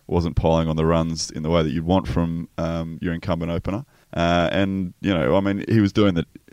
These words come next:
he was essentially doing it to push the case of, of his, uh, his own opener, Cameron Bancroft, who must be a pretty happy man even while he serves a nine-month ban.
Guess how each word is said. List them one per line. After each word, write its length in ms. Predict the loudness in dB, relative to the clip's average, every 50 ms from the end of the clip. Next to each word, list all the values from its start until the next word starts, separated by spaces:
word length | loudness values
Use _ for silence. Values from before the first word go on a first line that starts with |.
| -8 0
he 120 | 2 4
was 120 | 4 2 0 -4 -4 -2
essentially 320 | -2 0 0 0 0 2
doing 160 | 2 2 2
it 100 | 0 0
to 60 | 0
push 200 | 2 2 2 2
the 80 | 0 0
case 260 | 0 0 0 0 0
of, 220 | -2 -2 -2 -2 -2
of 360 | -2 0 0 0 -4 -8 -12 -8
his, 440 | -2 0 0 0 -2 -4 -10 -14 -16 _ -10 -6
uh, 140 | -6 -4
his 180 | -4 -4 0 2
own 140 | 2 2 2
opener, 300 | 2 0 0 0 -2 -2
Cameron 240 | -2 -4 -4 -2 -2
Bancroft, 500 | -2 -4 -2 -2 -4 -4 -4 -6 -14 -20 _ -20 _ _ _ _ -8
who 100 | -4 -2
must 180 | 0 0 0 0
be 80 | 0
a 40 | 0
pretty 160 | 2 2 0
happy 220 | 2 0 -2 -2 -4
man 200 | -4 -2 -2 -2
even 280 | -2 -4 -6 -6 -8 -6
while 220 | -4 -2 0 0
he 60 | 0
serves 280 | -2 -2 -2 -2 -2 -2
a 60 | -4
nine-month 420 | -4 -4 -4 -4 -4 -4 -4 -2 0
ban. 320 | 0 2 2 0 -2